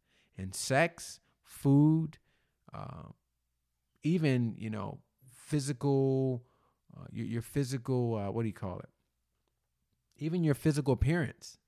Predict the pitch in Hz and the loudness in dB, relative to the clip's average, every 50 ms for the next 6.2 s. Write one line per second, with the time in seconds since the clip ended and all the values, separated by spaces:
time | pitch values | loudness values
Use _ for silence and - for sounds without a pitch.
0 | _ _ _ _ _ _ - 120 170 208 214 165 147 139 - - 110 101 120 120 | _ _ _ _ _ _ -2 0 2 2 4 4 4 2 2 0 -2 0 0 -2
1 | 113 113 - - 107 120 117 110 101 - - - 120 113 110 110 104 101 98 101 | -2 -2 -6 -4 -2 -2 -2 -2 -2 -6 -6 -4 -4 -2 -2 -2 -4 -4 -6 -6
2 | 98 87 - - _ _ _ _ _ _ _ _ _ _ _ _ _ _ _ _ | -8 -8 -10 -12 _ _ _ _ _ _ _ _ _ _ _ _ _ _ _ _
3 | _ _ _ _ _ _ _ _ _ _ _ _ _ 208 185 147 175 190 180 131 | _ _ _ _ _ _ _ _ _ _ _ _ _ -6 -2 0 2 2 2 2
4 | 92 - - - _ _ _ _ _ _ _ _ _ _ _ _ _ _ _ _ | 0 -4 -8 -14 _ _ _ _ _ _ _ _ _ _ _ _ _ _ _ _
5 | _ _ _ - 113 120 117 - 139 170 190 165 160 147 123 - - 117 110 107 | _ _ _ -6 -6 -4 0 2 4 4 4 4 2 0 0 -2 -4 -4 -2 -2
6 | 107 107 104 - | -2 -4 -6 -8